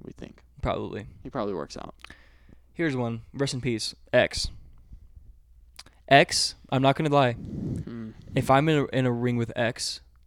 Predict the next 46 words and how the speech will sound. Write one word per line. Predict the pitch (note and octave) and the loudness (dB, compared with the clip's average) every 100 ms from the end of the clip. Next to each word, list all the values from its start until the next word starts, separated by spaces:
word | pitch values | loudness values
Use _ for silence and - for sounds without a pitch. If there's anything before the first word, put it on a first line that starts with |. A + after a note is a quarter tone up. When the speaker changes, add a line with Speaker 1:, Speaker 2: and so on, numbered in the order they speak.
| - - | -12 -4
Speaker 2:
it's | B2+ | -2
fifteen | - B2+ - A#2 | 0 0 0 -4
seconds, | D2+ D2+ - - - - | -4 -6 -8 -12 -16 -8
and | A#2+ | -4
he's | A#2+ A2+ | -4 -4
beating | - - | -6 -6
me | - | -10
up. | - - - _ _ - - - | -12 -14 -20 _ _ -20 -20 -10
Speaker 1:
That's | C3+ D3 | -2 4
a, | F3+ | 6
that's | F3 | 6
the | G3+ | 6
thing. | E3+ D#3 F3+ - | 4 4 2 0
X, | B2+ E3 - - - - - - - - | 2 2 0 -6 -8 -14 -20 -20 -20 -10
you | C3+ | -2
look | F#3+ A3+ | 0 4
at | F#3+ | 2
a | |
picture | F#3+ - C#3+ | 2 -2 -4
of | |
his | A#2 | -4
face, | - B2+ G#2+ | -2 -2 -2
and | A2+ | -6
you | A2 | -6
go, | G2 | -6
"I | - C#3+ | -8 -6
could | - | -6
beat | A#2 G#2+ | -6 -6
him | F2 | -8
up." | - - - - - - | -14 -18 -20 -20 -20 -20
Maybe. | G3 - - _ _ _ _ _ _ _ - | -18 -18 -20 _ _ _ _ _ _ _ -10
Um, | B2 A#2+ A2+ B2 _ _ - - | -6 -4 -6 -10 _ _ -20 -10
listen, | C3+ B2 A2+ G#2 - _ _ - - - | -6 -6 -6 -10 -14 _ _ -20 -14 -6
I | B2 | -6
don't | A#2+ | -4
think | - - | -10 -12
I'm | - | -12
gonna | - | -12
win | A1 - | -12 -12
that | - - | -12 -12
fight. | - - - - | -14 -14 -16 -8
Speaker 2:
Uh, | D3+ C3 D3+ | -8 -6 -2
no, | C3+ F#2+ | 0 0
there's | C3+ C#3 | -2 -4
no | C3 | -6
thinking. | - A#2 E2 - | -8 -12 -12 -14